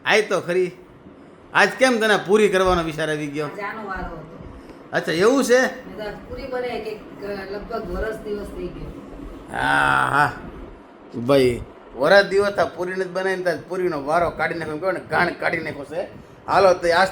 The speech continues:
Speaker 1: તો પૂરીમાં એમ કહેવાય ને કે, શું કહેવાય બાટલી ઓલું આપણે? ઝપટ બોલાવી દો, આજ પૂરીની ઝપટ બોલાવી દો. હાલો, હું પછી પાછા ભેગા થઈ હો, પેલા પૂરીમાં જરાક હું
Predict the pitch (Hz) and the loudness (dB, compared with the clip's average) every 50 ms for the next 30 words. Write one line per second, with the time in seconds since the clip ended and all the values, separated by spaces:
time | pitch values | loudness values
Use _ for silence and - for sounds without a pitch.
0 | - - 196 185 170 147 123 - - - - - - - - - - - 175 202 | 2 4 6 6 6 6 2 -2 -10 -18 -20 -20 -20 -20 -20 -20 -12 -4 -2 2
1 | 202 202 202 196 190 190 185 185 185 185 185 180 180 202 202 214 214 208 208 196 | 4 6 4 6 6 6 6 6 6 6 4 2 4 8 8 10 10 10 8 6
2 | 196 180 - 180 175 160 147 139 131 127 120 120 120 117 - - - - - - | 4 2 4 4 6 6 6 4 2 0 -2 -4 -6 -6 -10 -14 -18 -20 -20 -20
3 | - - - - - - - - 160 190 214 214 220 226 226 214 226 233 226 233 | -20 -20 -20 -20 -20 -20 -12 -4 0 0 2 6 6 6 8 8 8 6 6 6
4 | 240 247 247 233 233 214 240 233 208 - - - - - 170 160 - - - - | 4 4 4 4 2 2 2 2 2 0 -2 -10 -14 -12 -12 -12 -14 -16 -20 -20
5 | - - - - - - - - - - 120 180 190 208 247 233 - 185 196 202 | -20 -20 -20 -20 -20 -20 -20 -20 -8 -2 2 2 4 6 6 4 6 4 4 4
6 | 196 190 185 180 180 170 165 - - 190 214 208 202 190 165 143 165 180 185 196 | 6 4 4 4 4 2 2 0 0 -2 0 0 0 0 0 0 -2 -2 -2 -2
7 | 185 170 165 165 165 156 156 151 147 143 147 160 156 135 120 - - - - - | -4 -2 -2 -2 0 0 0 -2 0 0 0 0 0 -2 -4 -8 -12 -18 -20 -20
8 | - - - - 165 170 190 190 175 - - - - - - - - - - - | -20 -20 -18 -12 -8 -8 -6 -6 -8 -12 -18 -20 -20 -20 -20 -20 -20 -20 -20 -20
9 | - - - - - - - - - - - - - 165 165 - - 170 156 156 | -20 -20 -20 -20 -20 -20 -20 -20 -20 -20 -12 -4 -2 -2 0 0 0 -2 -2 -2
10 | 156 - 151 151 151 147 139 147 151 151 180 226 226 180 170 147 - - 160 160 | -2 0 0 2 2 2 0 0 -2 -2 -2 -2 -2 -2 -2 -4 -4 -6 -8 -6
11 | 156 151 147 147 143 143 131 139 139 127 113 | -6 -6 -4 -4 -4 -6 -6 -6 -8 -10 -10